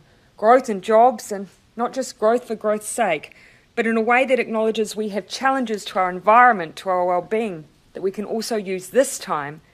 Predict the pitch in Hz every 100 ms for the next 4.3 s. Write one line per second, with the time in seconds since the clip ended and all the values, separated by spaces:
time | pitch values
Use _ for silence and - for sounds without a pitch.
0 | _ _ _ 180 - 170 - 170 151 -
1 | - - _ _ _ _ _ _ _ _
2 | - 202 214 233 254 220 208 - 196 202
3 | 185 175 165 170 - 175 160 - 160 147
4 | 143 - -